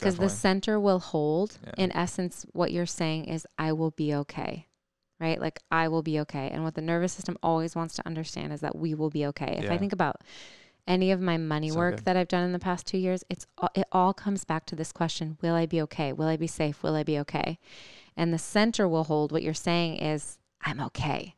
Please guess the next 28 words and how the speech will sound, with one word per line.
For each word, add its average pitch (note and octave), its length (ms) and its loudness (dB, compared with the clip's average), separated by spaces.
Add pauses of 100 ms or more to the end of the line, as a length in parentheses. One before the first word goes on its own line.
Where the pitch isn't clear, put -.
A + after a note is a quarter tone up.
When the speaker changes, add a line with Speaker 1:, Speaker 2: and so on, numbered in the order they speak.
Speaker 2:
Mm-hmm. - 100 -4
Speaker 1:
right? E3 300 2
And F3+ 160 0
if, - 240 -2 (180)
if - 300 -4
your F3 140 4
nervous G#3 480 4
system F#3 580 2 (180)
believes F3 460 2
you're G#3 140 6
okay, F3 540 2 (540)
then G3 380 4
you're A#3 220 6
freed G3 420 2
up - 380 4 (520)
to F#3 220 4
think - 460 0
creatively D3 880 0
Speaker 2:
So E3 60 2
Speaker 1:
about D#3+ 160 6
Speaker 2:
good. G#2+ 120 -2
Speaker 1:
everything F3+ 460 2
else D#3 240 -2
you D3+ 60 0
wanna D3 160 2
Speaker 2:
Changes A2+ 160 2
Speaker 1:
do. A2 60 6
Speaker 2:
everything. G2+ 200 0